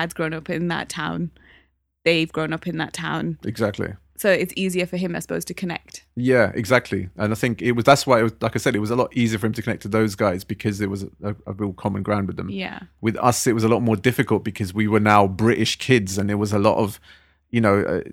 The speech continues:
Speaker 2: little, there was a lot of confusion, you know, between the two different worlds.
Speaker 1: Yeah.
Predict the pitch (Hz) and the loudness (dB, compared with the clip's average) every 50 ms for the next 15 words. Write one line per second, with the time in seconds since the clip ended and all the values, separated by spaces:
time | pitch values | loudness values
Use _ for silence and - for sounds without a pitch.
0 | - 113 123 - - 107 92 - - - 90 110 113 107 135 101 110 104 - 113 | -2 0 0 2 2 0 -2 -4 -8 -4 0 0 2 4 4 2 2 0 -4 -4
1 | 101 - - 143 156 160 135 113 - 98 90 - - _ _ - 104 101 101 101 | -4 -2 0 2 4 4 4 2 0 -2 -2 -6 -10 _ _ -6 -2 0 0 0
2 | 107 - - 120 - - - 113 107 104 98 101 98 - - 113 104 98 110 107 | 0 -2 -2 -4 -4 0 0 2 2 2 0 -2 -2 -2 -2 0 0 0 -2 -2
3 | - 113 95 85 - 104 113 117 113 98 87 - - 113 - - - 202 202 196 | -2 -4 -4 -4 -2 2 4 6 6 6 4 0 -4 -8 -8 -4 -2 -2 0 0
4 | 180 165 160 170 | -2 -2 -4 -8